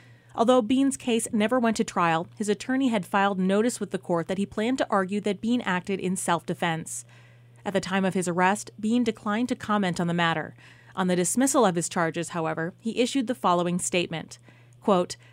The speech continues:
"I committed none of the crimes alleged by the Sitka Police. The Sitka Police Department is a corrupt institution with corrupt leadership.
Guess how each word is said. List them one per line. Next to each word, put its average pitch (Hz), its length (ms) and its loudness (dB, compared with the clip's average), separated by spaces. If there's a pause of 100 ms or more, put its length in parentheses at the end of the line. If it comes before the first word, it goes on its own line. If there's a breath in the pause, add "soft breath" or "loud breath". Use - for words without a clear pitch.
(260 soft breath)
"I 220 60 0
committed 240 480 4
none 233 260 4
of 262 120 -2
the 285 80 -2
crimes 180 440 0
alleged 196 400 2
by 190 80 0
the 196 100 -2
Sitka 180 300 -4
Police. 175 540 -4 (160)
The 175 80 -6
Sitka 180 260 -4
Police 190 300 -2
Department 185 480 -2
is 180 100 -2
a 180 80 2
corrupt 214 380 -2
institution 196 720 -2
with 185 160 -4
corrupt 165 400 -2
leadership. 185 560 -2